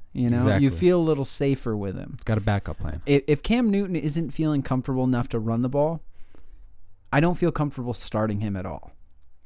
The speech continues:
Speaker 2: If he's not running, I'm not rostering.
Speaker 1: I, I mean, I, ooh, I like
Speaker 2: You
Speaker 1: the
Speaker 2: like
Speaker 1: little
Speaker 2: that?
Speaker 1: spice,
Speaker 2: You like
Speaker 1: baby.
Speaker 2: that?
Speaker 1: I
Speaker 2: That's pretty
Speaker 1: like it.
Speaker 2: good.
Speaker 1: I like it. Um, he's holding on the ball too long,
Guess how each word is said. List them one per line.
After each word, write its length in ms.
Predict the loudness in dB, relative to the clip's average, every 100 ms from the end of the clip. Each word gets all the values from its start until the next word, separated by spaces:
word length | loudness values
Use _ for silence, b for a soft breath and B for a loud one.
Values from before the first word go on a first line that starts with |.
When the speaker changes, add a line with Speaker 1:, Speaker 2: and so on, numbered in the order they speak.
| -6
Speaker 2:
If 160 | -2 2
he's 180 | 4 4
not 160 | 2
running, 420 | 0 -2 -2 -6 -12 -16 -20 -10
I'm 140 | -4
not 140 | -4 -2
rostering. 460 | -4 -6 -10 -12 -16 -18 -20 -20 -8
Speaker 1:
I, 140 | -8 -4
I 180 | -2 2
mean, 220 | 4 4
I, 140 | 0
ooh, 560 | 0 -2 -4 -4 -6 -10 -16 -20 -20 -16 -4
I 40 |
like 120 | -2
Speaker 2:
You 60 | 2
Speaker 1:
the 40 | 4
Speaker 2:
like 100 | 6
Speaker 1:
little 60 |
Speaker 2:
that? 140 | 4 6
Speaker 1:
spice, 340 | 6 6 6
Speaker 2:
You 60 | 6
like 120 | 6
Speaker 1:
baby. 60 | 6
Speaker 2:
that? 80 | 6
Speaker 1:
I 100 | 4 4
Speaker 2:
That's 60 | 4
pretty 20 |
Speaker 1:
like 120 | 6
it. 260 | 6 6 4
Speaker 2:
good. 40 | 0 B B
Speaker 1:
I 80 | 0
like 240 | 4 2 2
it. 120 | -4 B B
Um, 360 | 2 4 4 -4 -12 -12 -2
he's 340 | 0 2 -2
holding 280 | 0 2 4
on 140 | 4 4
the 60 |
ball 220 | 4 6 6
too 220 | 4 4
long, 500 | 4 4 2 0